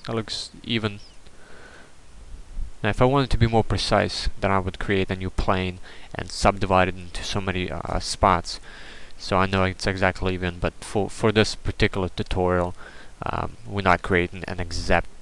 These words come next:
exact replica. We're just trying to make a, a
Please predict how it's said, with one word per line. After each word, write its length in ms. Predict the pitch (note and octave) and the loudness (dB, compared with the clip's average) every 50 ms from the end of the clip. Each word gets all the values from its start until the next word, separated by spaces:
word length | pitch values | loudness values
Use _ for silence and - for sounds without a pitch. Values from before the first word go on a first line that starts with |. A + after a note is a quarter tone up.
| - - - - | -16 -12 -8 -8
exact 560 | G#2+ F2+ F#2+ - G2 F2+ F2+ - - - - - | -6 -4 -2 0 2 2 0 0 -4 -12 -6 0
replica. 500 | A2 G2 F2+ - F#2+ F2+ - - E2+ - - - - - - - - - - - - - - - - - - - - - - - - - - - - - - - - - - - - - - - - - - - - - - - - - - - - - - - - - - - | 4 4 4 4 2 -4 -4 -6 -6 -6 -8 -14 -16 -16 -16 -16 -18 -18 -18 -18 -16 -16 -14 -12 -12 -12 -12 -12 -10 -8 -6 -6 -6 -6 -6 -6 -4 -4 -2 -2 -2 0 -2 -2 -2 -4 -6 -6 -8 -12 -12 -12 -12 -12 -12 -14 -16 -16 -14 -14 -14 -14 -16 -18 -20 -18 -14 -10
We're 100 | - G2+ | -8 -4
just 220 | F#2+ - F#2+ - - | 2 2 2 4 4
trying 200 | G2+ F#2 F2+ - | 4 2 2 2
to 100 | - F#2+ | -2 -2
make 280 | F#2 F2+ F#2 - - | 0 0 -2 0 0
a, 340 | F2+ D2+ - - D#2 - | -2 0 0 0 -2 -4
a 0 | - | -6